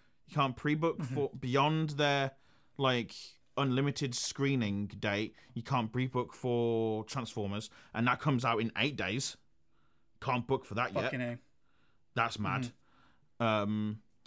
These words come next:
Speaker 1: what else? What, there was another movie that was coming out after Batman.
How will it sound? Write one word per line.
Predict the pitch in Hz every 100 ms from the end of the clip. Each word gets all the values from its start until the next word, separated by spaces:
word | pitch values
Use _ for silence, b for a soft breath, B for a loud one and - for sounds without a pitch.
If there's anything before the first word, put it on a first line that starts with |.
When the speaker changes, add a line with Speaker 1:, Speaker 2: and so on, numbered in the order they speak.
| -
Speaker 1:
what | 143
else? | 147 143 -
What, | 147 147
there | 151
was | 139
another | 127 147 147
movie | 123 107 101 98
that | 110
was | 104 104
coming | - 110 101
out | 95 -
after | 110 117 - 113 101
Batman. | - 117 98 101